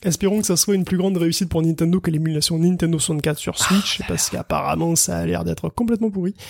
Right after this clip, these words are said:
Speaker 1: Bah, il semblerait que si vous voulez jouer, euh, sur Nintendo soixante-quatre, euh, sur Switch, le mieux ce soit de, <laughs> de, euh, hacker votre
Speaker 2: De
Speaker 1: console,
Speaker 2: brancher.
Speaker 1: de jailbreaker votre console et d'utiliser Mupen soixante-quatre, parce que, bah,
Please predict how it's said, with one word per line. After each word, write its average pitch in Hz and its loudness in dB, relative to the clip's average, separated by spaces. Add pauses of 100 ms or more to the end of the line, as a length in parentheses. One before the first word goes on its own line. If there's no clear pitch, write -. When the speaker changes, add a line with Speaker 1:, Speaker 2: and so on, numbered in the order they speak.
(540)
Speaker 1:
Bah, 180 4
il 190 6
semblerait 220 2
que 196 4
si - 2
vous 175 4
voulez 185 4
jouer, 175 4
euh, 165 4
sur 156 -2
Nintendo 160 0
soixante-quatre, 160 -2
euh, - -6
sur - -6
Switch, - 0
le 165 2
mieux 170 4
ce 170 -2
soit 160 -2
de, 147 -2
<laughs> 156 -2
de, 160 -2
euh, 165 0 (100)
hacker 196 2
votre 175 -2
Speaker 2:
De 180 4
Speaker 1:
console, 180 4
Speaker 2:
brancher. 156 4
Speaker 1:
de 143 -2
jailbreaker 165 4
votre 160 2
console 165 4
et 156 2
d'utiliser 147 2
Mupen 165 2
soixante-quatre, 160 -2 (540)
parce 165 2
que, 220 4 (800)
bah, 190 -2